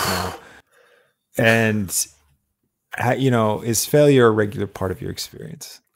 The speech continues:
Speaker 2: Oh, absolutely.
Speaker 1: How do you deal with that?
Speaker 2: You go again.
Speaker 1: Pick up. Keep
Speaker 2: That's
Speaker 1: going.
Speaker 2: it. You, you go again. Like,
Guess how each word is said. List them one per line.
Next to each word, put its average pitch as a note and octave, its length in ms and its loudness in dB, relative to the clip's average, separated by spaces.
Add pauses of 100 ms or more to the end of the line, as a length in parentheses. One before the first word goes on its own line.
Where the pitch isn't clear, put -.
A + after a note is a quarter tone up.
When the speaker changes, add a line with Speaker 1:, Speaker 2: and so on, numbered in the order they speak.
(140)
Speaker 2:
Oh, C#3 200 6 (220)
absolutely. F#2 640 -2 (280)
Speaker 1:
How A#2 140 -6
do A2 80 -4
you G2+ 80 -4
deal F2 200 -10
with - 120 -14
that? - 200 -16 (2000)
Speaker 2:
You F#2+ 140 -8
go A2 200 4
again. F#2 340 -4 (1200)
Speaker 1:
Pick - 180 -6
up. F#2 160 -8 (300)
Keep - 200 -12
Speaker 2:
That's A2 240 2
Speaker 1:
going. A2+ 140 -2
Speaker 2:
it. - 60 -12
You, G2+ 200 0
you G2+ 300 -4
go G2+ 240 2
again. F#2+ 400 -4
Like, G2+ 400 -2